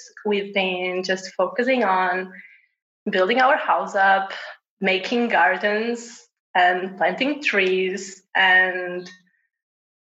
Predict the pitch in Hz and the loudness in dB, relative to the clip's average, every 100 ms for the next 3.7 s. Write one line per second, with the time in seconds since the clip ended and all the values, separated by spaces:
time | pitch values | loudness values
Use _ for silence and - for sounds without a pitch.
0 | 185 220 214 262 247 240 240 233 - 190 | -2 0 0 0 0 2 0 0 -2 0
1 | 190 190 190 185 185 185 185 - - 214 | 0 -2 0 2 2 0 -2 -6 -10 -4
2 | 208 190 208 208 208 208 240 226 214 196 | 2 4 4 4 0 -2 -4 -2 -2 -2
3 | 190 202 185 185 185 185 | -4 -2 0 0 0 -4